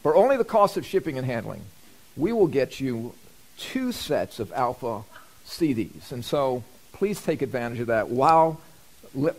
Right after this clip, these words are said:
supplies are limited. So please do that quickly. So we knew you'd want to know that. But really, that is, those are always available for you, and you can just go to the Lakeview Christian Center YouTube channel, and you can get, um,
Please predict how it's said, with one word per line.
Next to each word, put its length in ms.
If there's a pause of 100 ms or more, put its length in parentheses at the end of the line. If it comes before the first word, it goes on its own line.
(340)
supplies 480
are 100
limited. 340 (220)
So 320
please 580 (460)
do 160
that 400
quickly. 560
So 380 (480)
we 100
knew 80
you'd 160
want 200
to 40
know 140
that. 160
But 100
really, 240
that 220
is, 240 (260)
those 160
are 80
always 280
available 360
for 260
you, 300
and 180
you 60
can 140
just 200
go 220
to 240
the 120
Lakeview 300
Christian 340
Center 360 (420)
YouTube 440
channel, 480
and 120
you 140
can 240
get, 380
um, 500